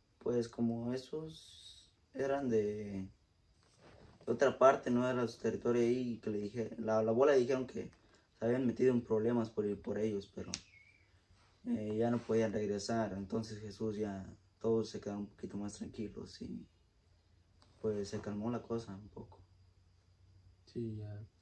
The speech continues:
Speaker 2: Y después fue cuando, bueno, ahí cuando, cuando Rubén empezó a hacer videos, fue, era como en ese tiempo, ¿no?
Speaker 1: Ajá.
Speaker 2: No, fue mucho después, como un año después, ¿no? Que Rubén empezaba a hacer los videos.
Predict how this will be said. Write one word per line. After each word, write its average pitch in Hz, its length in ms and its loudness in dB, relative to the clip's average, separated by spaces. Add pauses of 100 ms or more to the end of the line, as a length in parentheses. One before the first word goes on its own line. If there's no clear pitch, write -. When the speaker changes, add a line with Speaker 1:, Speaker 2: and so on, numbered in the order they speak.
(360)
Speaker 2:
Y 117 80 -2
después 131 340 -2
fue 135 200 -4
cuando, 120 640 -2 (760)
bueno, 123 180 0
ahí 131 120 4
cuando, 135 480 2
cuando 120 320 0
Rubén 143 280 4
empezó 147 260 -4
a - 20 -4
hacer 147 160 0
videos, 143 480 4 (1080)
fue, 120 180 0
era 151 120 4
como 135 200 -2
en 123 80 0
ese 135 180 -4
tiempo, 143 380 -2
¿no? 131 240 -6
Speaker 1:
Ajá. 120 360 -2 (1400)
Speaker 2:
No, 110 380 0
fue 113 120 -4
mucho 120 320 -2
después, 101 560 -8 (160)
como 107 280 -6
un 117 120 -2
año 123 300 -2
después, 127 400 -6
¿no? 143 220 -6
Que 113 120 -4
Rubén 120 220 0
empezaba 120 360 -4
a 120 40 -6
hacer 120 140 -4
los 117 120 -2
videos. 117 300 0